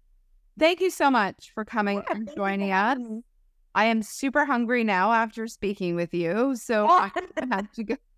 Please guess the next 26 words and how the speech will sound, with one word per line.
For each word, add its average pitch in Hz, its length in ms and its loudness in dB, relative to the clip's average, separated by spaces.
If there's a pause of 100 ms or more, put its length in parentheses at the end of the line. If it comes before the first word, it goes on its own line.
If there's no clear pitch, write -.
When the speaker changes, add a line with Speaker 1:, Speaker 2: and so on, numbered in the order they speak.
(120)
Speaker 1:
find 247 280 0
myself 233 640 0 (680)
a 233 220 2
Mexican 269 760 0
Thai 294 340 2
place. 254 500 -2
<laughs> - 120 -20 (300)
Speaker 2:
Yeah, 277 140 0 (360)
I 285 60 4
was 403 140 2
about 427 180 0
to 392 100 0
say, 453 240 2
which 311 180 0
one 359 120 0
are - 20 0
you 349 160 0
gonna 320 100 2
choose? 240 480 0
Is 240 120 -8
it 226 40 -6
gonna 240 160 -2
be 226 140 -2
Mexican 294 480 -2
or 330 80 0
Thai? 190 420 -4